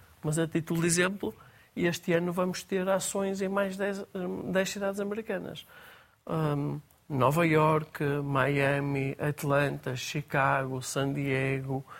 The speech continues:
ah, ah, Los Angeles, ah, São Francisco, já vão ter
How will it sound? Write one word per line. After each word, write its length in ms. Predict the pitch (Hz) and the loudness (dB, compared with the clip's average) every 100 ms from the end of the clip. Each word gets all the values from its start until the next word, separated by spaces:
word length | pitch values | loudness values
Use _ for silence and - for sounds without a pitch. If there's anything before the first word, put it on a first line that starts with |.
| - - - | -20 -14 -2
ah, 540 | 156 156 143 135 135 - - - | 2 2 4 2 2 -4 -16 -2
ah, 100 | 147 | 2
Los 400 | 151 160 170 151 | 4 4 4 4
Angeles, 800 | 151 156 143 147 139 143 147 - | 6 6 2 0 -2 -2 -6 -6
ah, 320 | 151 151 143 | -4 -2 -2
São 200 | 151 160 | -2 0
Francisco, 640 | 151 160 160 170 170 - 190 | 2 0 0 -2 -2 -4 2
já 160 | 185 | 4
vão 180 | 185 180 | 4 2
ter 280 | 175 196 | 2 0